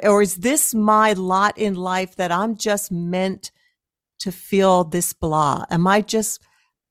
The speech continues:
is this how it's gonna be?" Well, I'm, I'm here to tell you, no, that is no. Your answer is to connect with Claudine because she has the heart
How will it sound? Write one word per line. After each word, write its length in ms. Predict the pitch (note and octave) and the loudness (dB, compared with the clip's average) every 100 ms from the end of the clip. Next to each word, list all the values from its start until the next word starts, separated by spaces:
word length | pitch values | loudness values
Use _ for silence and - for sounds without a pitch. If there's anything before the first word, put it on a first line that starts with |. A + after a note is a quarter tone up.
| - | -2
is 160 | F#3+ - | 0 0
this 180 | D4 | -2
how 240 | - C4 B3 | 0 2 2
it's 160 | A#3 | 0
gonna 280 | - A3 G3+ | -2 -2 -2
be?" 260 | F#3 G3 G3 | -2 -2 0
Well, 180 | F#3+ F3 | 0 2
I'm, 220 | F#3+ G3+ | 2 0
I'm 160 | - F#3+ | -2 -2
here 180 | F#3+ A#3+ | 0 0
to 100 | A3+ | -2
tell 240 | - G#3+ | -2 -2
you, 140 | F#3+ E3+ | 0 -2
no, 340 | E3 D3 - _ - - _ - | -2 -4 -6 _ -20 -20 _ -2
that 300 | E3+ F3+ - - | 0 0 -4 -4
is 200 | F3 - | -2 0
no. 360 | E3+ D3 E3+ F3 | 2 0 -2 -4
Your 260 | E3 F#3+ | 0 0
answer 420 | - F#3 G3 - F#3 | 2 2 2 2 0
is 260 | F3+ F3 | 0 -2
to 220 | - D#3+ - _ | -4 -8 -10 _
connect 480 | - G3 F3 G3 G#3 | -6 0 2 2 2
with 180 | A3 G#3+ | 0 -2
Claudine 600 | - G3 F3+ E3 D3+ C#3+ - _ _ - | -2 0 0 -2 -6 -8 -12 _ _ -6
because 340 | F#3 G3 F#3 | -4 -2 -2
she 380 | - - G#3 G#3 | -2 0 2 0
has 640 | F#3 F#3 F3 D#3+ D#3+ - - _ _ _ _ | 0 -2 0 -2 -4 -8 -12 _ _ _ _
the 80 | F3+ | -2
heart 560 | D#3+ - B3+ A#3+ - | -2 2 4 4 2